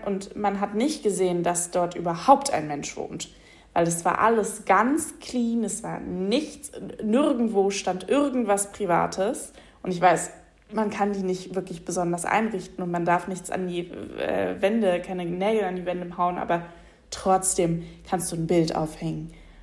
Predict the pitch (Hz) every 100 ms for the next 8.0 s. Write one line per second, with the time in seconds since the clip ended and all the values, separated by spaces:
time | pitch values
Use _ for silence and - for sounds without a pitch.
0 | - - 208 208 - 180 165 160 - -
1 | - - - - 214 214 - 202 214 196
2 | 185 175 180 175 - 196 190 180 165 165
3 | - 160 160 160 160 - 240 196 175 165
4 | 165 175 - - - 196 190 170 160 160
5 | - - - - - - - - - 190
6 | 185 185 - - - 175 180 202 208 -
7 | - 170 175 180 - 156 160 170 -